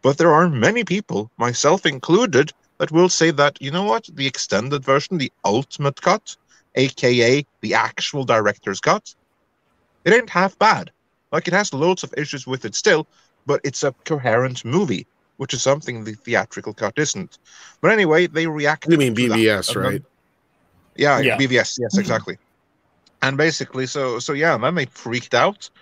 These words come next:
Speaker 1: and then they d-, basically destroyed the plans right away by truncating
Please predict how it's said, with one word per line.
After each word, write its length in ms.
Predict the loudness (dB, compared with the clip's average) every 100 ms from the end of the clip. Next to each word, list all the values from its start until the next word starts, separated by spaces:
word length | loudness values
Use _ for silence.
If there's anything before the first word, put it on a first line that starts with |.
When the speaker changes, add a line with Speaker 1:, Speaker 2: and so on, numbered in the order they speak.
| -20 -20 -18 -4
Speaker 1:
and 160 | 0
then 200 | 2 2
they 280 | 2 2 2
d-, 260 | -4 -10 -20 _ _ _ _ _ -4
basically 400 | 0 0 -2 -6
destroyed 520 | -4 -6 -2 0 0
the 60 | -4
plans 480 | -6 0 2 0 0
right 240 | 0 0 -4
away 260 | 0 0
by 200 | 0 -4
truncating 960 | -4 -2 0 0 -2 -6 -6 -6 -8 -10